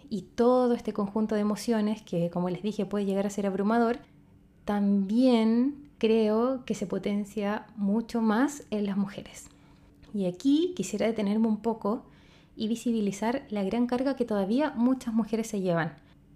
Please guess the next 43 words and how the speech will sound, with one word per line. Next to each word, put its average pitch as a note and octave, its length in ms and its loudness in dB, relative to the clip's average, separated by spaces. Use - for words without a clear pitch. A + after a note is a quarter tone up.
Y F#3+ 80 0
es F#3 80 -6
que G3+ 100 -2
generalmente G3+ 560 0
en G#3 80 0
los G3 120 0
hogares G3 380 2
y A3 60 0
en F#3 80 0
el F3+ 80 0
ámbito F3+ 240 -2
laboral F#3 460 0
son F#3 160 -2
las F3+ 100 -6
mujeres G3+ 360 -4
quienes G3+ 220 -4
se G3 80 -4
hacen F#3+ 180 -4
cargo G3 260 -2
de A3 260 -2
planificar F3+ 640 -4
los G3 120 0
amigos F#3 260 -4
secretos, F#3+ 480 -2
o F3+ 80 0
de F3 100 4
administrar, F#3 720 -2
o G#3+ 60 2
de F3+ 120 2
repartir F3 560 -4
los F#3 120 -4
papelitos, G#3 920 -2
o F#3+ 140 2
de F3 600 2
todo F#3+ 180 2
lo G3 140 2
que G3+ 60 -4
eso G3 120 -4
implique. F#3 520 -2
Son G3 220 0
las F#3+ 100 0
encargadas F3+ 580 -2
generalmente, F3 1040 0